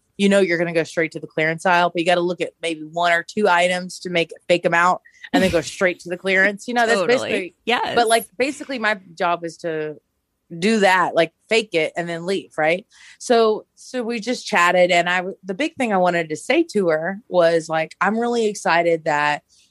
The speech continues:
Speaker 1: you know, you're from Augusta and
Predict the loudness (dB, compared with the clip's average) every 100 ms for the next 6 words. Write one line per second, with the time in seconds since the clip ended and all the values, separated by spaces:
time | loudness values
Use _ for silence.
0 | -8 -6 -4 -4 -6 -10 0 0 2 2
1 | 2 4 2 0 0 2 2 2 0 -4
2 | -8 _ _ -6 -4 -4 -6 -8 -12